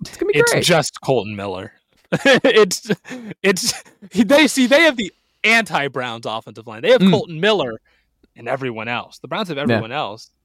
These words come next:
Speaker 2: <laughs> and then Jed Wills.
Speaker 1: I would just wait. Alex Otherwood's right there. Like, let's just give
Speaker 2: Oh,
Speaker 1: it a
Speaker 2: yeah.
Speaker 1: little bit longer.
Speaker 2: I, I'm sure, I'm sure the Raiders love every year when, when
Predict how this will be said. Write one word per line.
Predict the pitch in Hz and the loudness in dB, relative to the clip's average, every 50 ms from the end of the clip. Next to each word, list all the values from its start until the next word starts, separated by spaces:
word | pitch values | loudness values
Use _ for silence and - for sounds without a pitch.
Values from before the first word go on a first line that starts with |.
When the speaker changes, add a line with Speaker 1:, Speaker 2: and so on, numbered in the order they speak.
| _ _ _ _ | _ _ _ _
Speaker 2:
<laughs> | _ _ _ _ _ - 151 - | _ _ _ _ _ -14 -6 -4
and | 180 156 143 - - | -4 -4 -4 -4 -6
then | 170 147 135 | -6 -6 -6
Jed | 123 - 135 120 120 | -6 -4 -4 -4 -4
Wills. | 110 139 147 - - - - _ - - - - _ _ _ _ _ - _ _ - | -6 -8 -8 -8 -8 -14 -14 _ -20 -20 -20 -20 _ _ _ _ _ -20 _ _ -4
Speaker 1:
I | - 359 | -2 0
would | 427 427 | 0 0
just | 381 - | 0 0
wait. | - 143 143 127 82 - | 2 0 0 0 0 0
Alex | - 139 - 349 - | 0 0 0 0 -2
Otherwood's | 151 147 165 135 110 82 - - - | -2 0 0 0 0 -2 -4 -4 -4
right | - 113 123 - | -2 -2 -2 -2
there. | - 98 82 - - - _ _ | -2 -4 -4 -4 -8 -12 _ _
Like, | - 143 131 - | -6 -6 -4 -2
let's | 139 139 - | -2 -4 -2
just | - 190 - - | -2 -6 -6 -2
give | - - | -2 0
Speaker 2:
Oh, | 165 | 0
Speaker 1:
it | 160 | 2
a | 151 131 127 | 2 0 0
Speaker 2:
yeah. | 104 101 | 0 0
Speaker 1:
little | 151 156 151 | 0 0 2
bit | 147 135 - | 0 0 0
longer. | - 127 123 117 101 64 - - _ _ _ _ _ _ _ _ | -2 -2 -4 -4 -6 -8 -12 -16 _ _ _ _ _ _ _ _
Speaker 2:
I, | - 107 104 107 101 95 98 113 _ _ _ _ _ _ _ _ _ _ _ _ _ _ _ _ - | -14 -14 -12 -12 -14 -16 -20 -20 _ _ _ _ _ _ _ _ _ _ _ _ _ _ _ _ -20
I'm | - | -14
sure, | - - 214 202 190 - | -10 -8 -8 -6 -6 -6
I'm | 160 | -6
sure | 151 - - 226 220 | -4 0 2 4 4
the | 202 170 160 139 | 4 2 0 0
Raiders | 135 151 151 147 139 135 120 117 - - | 0 0 0 0 0 -4 -6 -8 -12 -16
love | 117 113 120 123 123 120 113 110 104 101 _ _ _ _ | -14 -10 -6 -4 -2 -2 -2 -4 -6 -10 _ _ _ _
every | - 131 135 123 127 123 | -6 -6 -6 -4 -6 -8
year | 120 117 113 117 113 110 110 | -8 -8 -8 -8 -8 -8 -8
when, | 110 107 110 107 101 101 104 113 | -8 -8 -10 -10 -12 -12 -14 -12
when | 113 117 | -14 -12